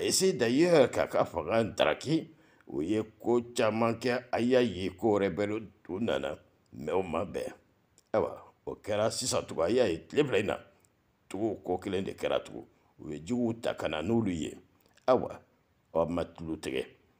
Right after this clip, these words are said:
Sɔrɔsiw ye s-, se sɔrɔ olu ka yen nɔ. Komi a y'a ye, o ɲɔgɔn caman kɛra an yɛrɛ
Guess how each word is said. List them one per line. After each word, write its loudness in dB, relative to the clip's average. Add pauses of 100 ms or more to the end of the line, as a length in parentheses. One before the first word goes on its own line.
(260)
Sɔrɔsiw -4
ye 2
s-, -8
se -2
sɔrɔ -2
olu -2
ka -6
yen -4
nɔ. -18 (800)
Komi 4 (200)
a -4
y'a 4
ye, 4
o 0
ɲɔgɔn 0
caman 2
kɛra -4
an 0
yɛrɛ -2